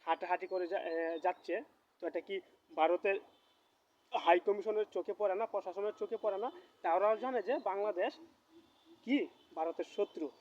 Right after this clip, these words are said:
তো যেহেতু শত্রু হয়েছি, ভালো করে শত্রুটা হয়, পাকিস্তানের পক্ষ নেই, একবারে ভারতকে চিরবিদায় থেকে, বিদায় করে মানচিত্র থেকে বিতাড়িত করে দি-, দিতে হবে। মুসলিম থাকবে, কিন্তু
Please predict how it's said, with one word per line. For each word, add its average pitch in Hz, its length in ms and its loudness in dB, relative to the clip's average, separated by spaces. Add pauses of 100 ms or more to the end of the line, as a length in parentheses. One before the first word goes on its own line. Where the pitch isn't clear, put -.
(200)
তো 170 80 -10
যেহেতু 185 280 -2
শত্রু 240 400 -4
হয়েছি, 190 460 0 (340)
ভালো 208 220 -4
করে 226 220 0
শত্রুটা 240 460 -2
হয়, 269 300 4 (320)
পাকিস্তানের 190 520 -6
পক্ষ - 260 -8
নেই, 269 240 0 (260)
একবারে 180 400 0
ভারতকে 185 500 -2 (260)
চিরবিদায় 208 520 2
থেকে, 202 260 -4
বিদায় 185 460 -2
করে 220 280 0 (320)
মানচিত্র 233 500 -6
থেকে 202 300 -2 (260)
বিতাড়িত 220 400 -2
করে 160 300 0
দি-, 165 260 -2
দিতে 175 220 -4
হবে। 139 260 -8 (1080)
মুসলিম 190 400 -4
থাকবে, 220 360 0 (320)
কিন্তু - 260 -8